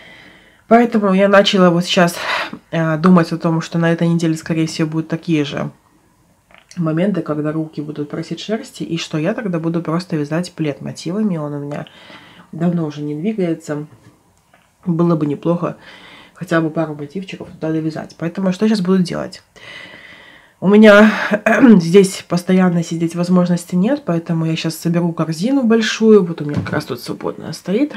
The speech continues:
Сюда всё сложу, что может мне на день пригодиться. Все ножнички, положу все процессы с собой, пряжу. И пойду с Максом сидеть, будем играть, и по возможности буду что-то повязывать.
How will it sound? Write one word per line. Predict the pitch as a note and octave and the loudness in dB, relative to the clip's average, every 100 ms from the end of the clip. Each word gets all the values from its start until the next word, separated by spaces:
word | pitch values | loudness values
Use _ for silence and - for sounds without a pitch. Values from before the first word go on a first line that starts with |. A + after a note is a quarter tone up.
| - _ - | -18 _ -16
Сюда | - F3+ F3 | -4 0 0
всё | E3+ E3+ | -2 -8
сложу, | - E3 D#3+ D#3+ | -6 -6 -4 -6
что | - D3 | -8 -10
может | D3+ D3+ D3 D3 | -8 -8 -10 -8
мне | C#3+ | -8
на | D3 | -8
день | - D#3+ | -8 -10
пригодиться. | D3+ E3 E3 E3+ C#4 - B3+ A#3 - - - - - _ _ _ | -10 -8 -6 -4 -4 -4 -4 -6 -6 -16 -20 -20 -20 _ _ _
Все | - D3+ | -8 -4
ножнички, | F#3+ C4+ A3+ G#3+ F#3 | -4 0 0 0 -6
положу | F3 D#3+ D#3 E3+ | -8 -8 -8 -10
все | D#3+ D#3+ | -10 -10
процессы | D3+ D#3+ - A3 C#4+ - | -10 -12 -6 -6 -4 -8
с | A3 | -8
собой, | G#3 F#3 F#3 F3 F3+ - - - _ _ _ _ _ _ - - | -6 -4 -2 -2 -4 -12 -18 -20 _ _ _ _ _ _ -20 -6
пряжу. | E3 F#3+ A#3 F3 - - - - - - - | 0 0 0 -4 -8 -6 0 0 0 -18 -4
И | G3 A#3 | 0 0
пойду | G3 E3 G3+ A#3+ | 0 0 0 -2
с | G3 | 0
Максом | G#3+ - - G#3+ | -2 -2 -2 -2
сидеть, | - F3 F3+ G#3+ | 0 -2 0 0
будем | F3+ E3+ D#3+ | 0 -2 -2
играть, | D#3+ E3+ A3+ D4 - | 0 0 0 -2 -6
и | F3+ | -6
по | F3 | -4
возможности | D#3+ D#3 F3+ G3 F#3 D#3 | -8 -4 -4 -4 -8 -8
буду | E3+ F#3+ | -6 -4
что-то | F#3 F3 | -2 -4
повязывать. | F3 E3 C#3+ C#3 C#3 - | -2 -4 -6 -8 -12 -14